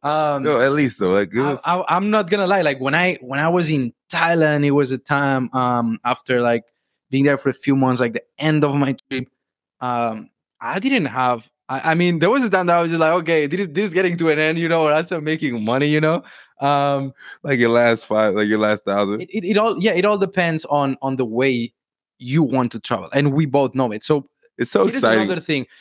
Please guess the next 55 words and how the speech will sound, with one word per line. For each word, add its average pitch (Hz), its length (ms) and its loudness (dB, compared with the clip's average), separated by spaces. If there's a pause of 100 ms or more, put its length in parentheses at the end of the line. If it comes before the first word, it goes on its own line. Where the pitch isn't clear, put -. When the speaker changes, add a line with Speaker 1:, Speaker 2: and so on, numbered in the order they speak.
(180)
Speaker 1:
People, 226 320 0
when 156 140 0
they 170 100 0
come 196 220 -2
to 185 80 -6
Thailand, 160 260 0
they 156 100 0
say, 185 120 -6
"Oh, 247 240 2
Thailand 220 340 0
is 185 100 -4
so 190 400 2
cheap." 175 360 -4
Well, 139 220 -2
it 240 80 -6
is - 240 -6 (120)
cheap, 233 320 -8
but 123 140 -6
it 135 100 -4
is 117 160 -6
not 120 380 -2
cheap. - 200 -10
And 104 80 -8
Speaker 2:
Yeah, 98 120 4
Speaker 1:
that 90 140 2
means, - 180 -2
like, 147 100 0
you 170 60 0
Speaker 2:
exactly. 185 40 2
Speaker 1:
have 220 140 2
the 139 80 -2
two - 180 -2
or 139 120 4
three 139 240 0
or 123 100 2
four 135 360 0
or 123 120 -6
five 139 380 -6
Thailands. 101 420 -8 (380)
You 131 80 -2
know, 147 120 2
the, 131 220 -2 (300)
the 120 160 -6
Thailand 190 420 0
that 151 100 2
I'm 151 140 0
sleeping 151 320 0
in 123 80 0
a 113 60 -2
two 190 340 0
dollar 170 300 2
hotel, 156 760 2
uh, 131 160 0
hostel 143 520 -2 (280)
and 123 380 -2